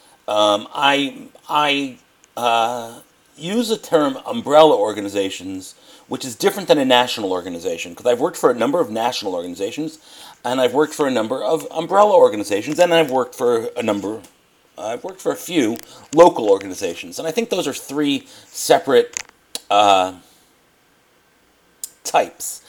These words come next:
um, with missions that are very different and with compl-, you know, issues that are very complicated. Um,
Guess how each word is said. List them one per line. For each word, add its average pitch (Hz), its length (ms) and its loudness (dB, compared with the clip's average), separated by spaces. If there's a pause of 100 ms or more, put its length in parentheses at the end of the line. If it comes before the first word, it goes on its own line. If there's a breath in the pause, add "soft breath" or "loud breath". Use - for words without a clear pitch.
(300 loud breath)
um, 110 380 2
with 123 180 -6
missions 156 500 0
that 127 100 4
are 113 100 2
very 107 280 4
different 135 540 -2 (100)
and 92 400 -4 (300 loud breath)
with 110 220 -4
compl-, 131 420 -2
you 139 80 -2
know, 113 180 0
issues 151 580 -4
that 107 160 -2
are 107 60 -2
very 101 300 0
complicated. 120 880 -4 (520 loud breath)
Um, 104 640 0